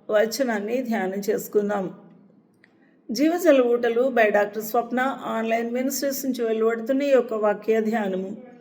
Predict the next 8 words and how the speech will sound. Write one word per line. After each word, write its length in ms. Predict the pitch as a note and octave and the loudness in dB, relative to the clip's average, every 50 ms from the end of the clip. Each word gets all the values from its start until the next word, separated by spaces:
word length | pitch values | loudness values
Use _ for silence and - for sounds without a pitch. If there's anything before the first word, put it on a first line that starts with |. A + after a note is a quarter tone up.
| - - - - - - - - - - | -20 -20 -20 -20 -20 -20 -20 -20 -8 -2
మన 200 | A#3+ B3 B3+ C4+ | 0 4 6 6
జీవితములకు 800 | C4+ A#3+ B3+ D4+ D#4+ E4 E4+ - D#4+ C4+ C4 B3 A#3+ A3+ - A#3+ | 6 6 4 2 0 0 0 -2 0 2 4 4 2 4 2 0
ప్రభు 380 | A#3 A#3 A3+ A#3 A#3+ G#3+ A#3 A#3 | 0 0 0 0 0 4 4 4
ఆశీర్వాదకరంగా 1300 | A3+ A3 A3 A#3 A3+ - - A#3 A3 G#3+ G#3+ G#3 G3+ G3+ G3+ G3+ G3 F#3+ F#3 F#3 F#3+ F3+ F3+ F3 - - - - - - _ _ - | 4 4 2 0 0 2 4 4 6 6 4 4 4 2 2 0 0 -2 -2 0 0 0 0 -2 -6 -14 -20 -20 -20 -20 _ _ -4
ఉంచునుగాక. 1040 | G#3+ A3 A3 A3 A3 A3 A3 G#3+ G#3+ G#3 G3+ G3+ G3 F#3+ F#3+ G#3 G3 G3 F#3+ F3 E3+ - - - - - - - | -2 -2 -2 -2 0 0 0 0 0 0 2 2 2 0 0 0 0 0 0 -2 -4 -8 -14 -20 -20 -20 -10 -4
ఆమేన్. 540 | G#3+ A3 A3+ A3+ A#3+ A#3 A3 F#3+ E3 E3 - - - - - _ _ _ _ _ _ _ _ _ _ _ _ _ _ _ _ _ _ _ _ _ _ _ _ _ _ _ _ _ _ _ _ _ _ - | -2 -2 0 0 0 0 -2 -2 -4 -6 -10 -14 -18 -20 -20 _ _ _ _ _ _ _ _ _ _ _ _ _ _ _ _ _ _ _ _ _ _ _ _ _ _ _ _ _ _ _ _ _ _ -4
జ్ఞానము 840 | A#3+ A#3+ B3 C4 C#4 D4 D#4+ E4+ E4+ F#4 F4+ D#4+ C#4+ C4+ C4 B3+ C4 | -2 0 4 6 6 8 8 8 8 6 6 6 6 6 6 4 2
సంపాదించినవాడు 1600 | B3 - - A3+ G#3 G#3 - A#3 A#3+ B3+ C#4 C#4 C#4 B3 A3+ - A#3 G#3+ G#3+ G#3+ G#3 G#3 G3+ G3 F#3 F3 F3+ F#3+ G#3+ A#3 G#3 | -2 -2 -2 -4 -4 0 4 6 8 8 8 6 4 2 2 0 0 0 2 2 2 2 2 2 2 0 0 -2 -2 -4 -6